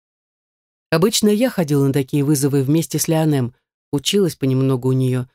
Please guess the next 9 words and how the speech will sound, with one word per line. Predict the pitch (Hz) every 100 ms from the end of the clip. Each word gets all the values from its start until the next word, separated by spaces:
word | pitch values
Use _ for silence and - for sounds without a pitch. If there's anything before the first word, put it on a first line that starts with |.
| _ _ _ _
да | 127
и | 123
вообще | 123 - 196
старалась | 170 156 151 147
запомнить | 127 143 - 165 156 143
всё, | - 170
что | 156 147
она | 143 143 - _
рассказывала. | - 151 - 165 131 123 123